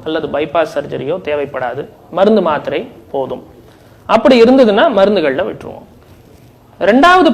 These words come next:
பாசிபிலிட்டி என்ன? மூணு ரத்த குழாயில ஏதாவது ஒரு ரத்த குழாயில கணிசமான பிளாக், எழுபது சதவீதத்துக்கு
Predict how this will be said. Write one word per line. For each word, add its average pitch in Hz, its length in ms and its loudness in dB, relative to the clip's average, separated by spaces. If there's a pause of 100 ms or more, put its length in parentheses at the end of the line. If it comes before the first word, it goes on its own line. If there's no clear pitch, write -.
பாசிபிலிட்டி 202 580 2
என்ன? 156 140 -6 (440)
மூணு 339 280 6
ரத்த 247 240 4
குழாயில 202 340 4 (160)
ஏதாவது 254 320 6 (140)
ஒரு 285 200 6
ரத்த 240 240 2
குழாயில 190 320 2 (140)
கணிசமான 254 560 2 (100)
பிளாக், 147 260 0 (540)
எழுபது 214 300 6
சதவீதத்துக்கு 214 380 0